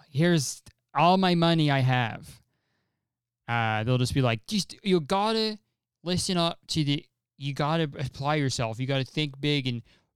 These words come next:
and you gotta have a, uh, you gotta think like a millionaire. You gotta hang out with millionaires, and then you'll have money."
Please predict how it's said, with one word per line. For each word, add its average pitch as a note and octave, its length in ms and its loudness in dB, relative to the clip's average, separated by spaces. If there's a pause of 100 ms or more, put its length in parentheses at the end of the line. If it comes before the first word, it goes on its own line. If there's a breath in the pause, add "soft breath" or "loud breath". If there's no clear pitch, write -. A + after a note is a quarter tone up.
(120)
and B2+ 140 0
you B2+ 80 2
gotta C3+ 380 4 (520)
have C#3+ 240 2
a, C#3+ 100 6 (180)
uh, C3 380 2
you C#3+ 100 -4
gotta D#3 220 4
think D#3 360 0
like D3 220 2
a C3 80 2
millionaire. B2 680 2
You A2 100 -4
gotta B2+ 180 0
hang C3 340 -2
out C#3+ 140 -2
with B2 220 -6
millionaires, A2+ 720 -4
and A#2 200 -10
then B2+ 140 -2
you'll A#2+ 300 -6
have A#2 240 -8
money." A#2+ 420 -8